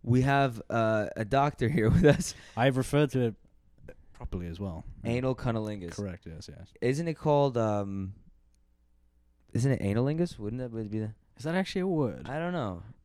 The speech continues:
Speaker 2: There's no, no point asking me 'cause I'm fucking illiterate. So. But I quite like a-, analingus.
Speaker 1: Analingus,
Speaker 2: An-,
Speaker 1: yeah,
Speaker 2: that's a
Speaker 1: analingus.
Speaker 2: fucking mouthful, dude.
Speaker 1: It would, yeah, but it's better than saying anal cunnilingus. I mean, I, do you call it cunnilingus? Is
Speaker 2: Fuck
Speaker 1: that what,
Speaker 2: no.
Speaker 1: so you say, like, eating pussy?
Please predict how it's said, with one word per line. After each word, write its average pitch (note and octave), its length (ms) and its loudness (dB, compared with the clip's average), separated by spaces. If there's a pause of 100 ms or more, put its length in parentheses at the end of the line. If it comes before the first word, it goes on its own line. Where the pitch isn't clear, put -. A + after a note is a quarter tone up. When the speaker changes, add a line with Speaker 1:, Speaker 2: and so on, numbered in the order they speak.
Speaker 2:
There's A#2 120 -8
no, B2+ 220 0
no C3 200 -2
point B2 200 -2
asking G#2+ 300 -6
me F#2+ 100 -4
'cause F#2 100 -6
I'm G2 120 -4
fucking F#2 520 -8
illiterate. F2 460 -14
So. F2+ 340 -16 (580)
But A2+ 80 0
I A#2 100 -4
quite B2 220 -4
like A2+ 220 0
a-, A#2 140 -10 (200)
analingus. C3 640 4 (280)
Speaker 1:
Analingus, C#3 520 0
Speaker 2:
An-, C3+ 60 2
Speaker 1:
yeah, F#2+ 140 0 (120)
Speaker 2:
that's A2 140 0
a G#2+ 40 0
Speaker 1:
analingus. F#2 260 0
Speaker 2:
fucking - 300 -14
mouthful, - 440 -16
dude. - 100 -16
Speaker 1:
It F#3+ 100 6
would, D4 140 8
yeah, E4 140 2
but F3+ 100 0
it's C#3 120 -12
better F3+ 200 4
than D3 100 -2
saying A#2+ 320 -4
anal C3 300 0
cunnilingus. A2+ 640 -2 (220)
I B2+ 60 2
mean, C#3+ 120 2
I, E3 140 -2
do C3+ 140 -4
you F3 140 2
call G#3 260 4
it - 160 4
cunnilingus? C3 580 4
Is A3 140 0
Speaker 2:
Fuck D4 100 2
Speaker 1:
that C3 120 4
what, A2+ 100 0
Speaker 2:
no. F2 340 -12 (160)
Speaker 1:
so - 140 4
you D3 100 10
say, C#3+ 180 0
like, C3 140 0
eating B2 200 4
pussy? B2 360 4